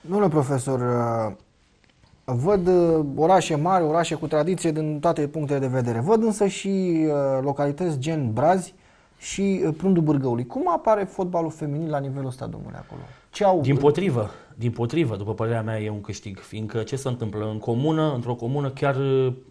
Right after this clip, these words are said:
Speaker 2: ce poate să existe? O echipă de băieți, fotbal, cum e cazul și la noi în județul nostru, și a doua echipă de fete. Brazi este o comună puternică,
Speaker 1: O
Speaker 2: deci
Speaker 1: comună mare, dar tot comună rămâne.
Speaker 2: Comună, da, tot comună și vă dați seama, atrag fete, pot,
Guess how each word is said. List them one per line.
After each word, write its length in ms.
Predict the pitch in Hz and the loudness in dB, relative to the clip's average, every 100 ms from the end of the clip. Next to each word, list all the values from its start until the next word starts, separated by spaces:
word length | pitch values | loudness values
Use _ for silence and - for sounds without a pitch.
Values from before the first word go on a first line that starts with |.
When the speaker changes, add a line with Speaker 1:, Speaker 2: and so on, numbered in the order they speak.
| _ - | _ -10
Speaker 2:
ce 140 | 131 | -6
poate 160 | 113 107 | -6 -6
să 60 | |
existe? 280 | 101 101 104 | -10 -10 -6
O 40 | |
echipă 320 | 117 117 131 123 | -6 -4 -4 -2
de 120 | 113 | 0
băieți, 400 | 107 104 131 135 | 0 0 -2 -2
fotbal, 460 | 107 101 120 165 - _ _ _ _ | -8 -2 -2 -2 -8 _ _ _ _
cum 140 | - 104 | -16 -10
e 200 | 107 107 | -8 -8
cazul 300 | 104 120 104 | -6 -6 -6
și 80 | 101 | -8
la 80 | 107 | -8
noi 220 | 104 95 | -8 -10
în 40 | 90 | -12
județul 340 | 90 98 - | -12 -14 -12
nostru, 320 | 95 117 151 175 - _ _ _ _ _ | -12 -12 -12 -14 -20 _ _ _ _ _
și 160 | - 170 | -6 -2
a 60 | |
doua 180 | 170 202 | 0 0
echipă 300 | 185 180 180 | -2 0 0
de 80 | 175 | 0
fete. 460 | 170 131 95 98 117 _ _ _ | -2 -6 -6 -12 -16 _ _ _
Brazi 380 | - 113 139 139 | -8 0 0 0
este 140 | 127 131 | -2 -4
o 60 | |
comună 380 | 120 123 131 135 131 127 127 127 123 120 | -4 -4 -4 -2 -2 0 0 0 -2 -6
puternică, 520 | 123 160 135 98 107 123 131 - | -4 -4 -4 -8 -6 -6 -8 -14
Speaker 1:
O 40 | - | -10
Speaker 2:
deci 80 | 131 | -2
Speaker 1:
comună 260 | 147 175 | 0 2
mare, 220 | 185 196 | 4 6
dar 120 | 147 135 | 4 2
tot 140 | 156 | 0
comună 280 | 170 147 127 | -2 0 0
rămâne. 160 | 113 117 | 0 0
Speaker 2:
Comună, 200 | 123 127 | 2 0
da, 220 | 107 147 | 4 4
tot 180 | - 147 | 4 0
comună 500 | 147 110 131 170 175 | 2 0 0 0 0
și 240 | 170 - 147 | -2 -6 -4
vă 120 | 151 | -2
dați 160 | 160 - | -2 -2
seama, 260 | 110 104 | -6 -4
atrag 300 | 107 131 127 | -4 -4 -4
fete, 260 | 113 92 95 | -6 -10 -8
pot, 400 | 92 - 117 | -8 -6 -6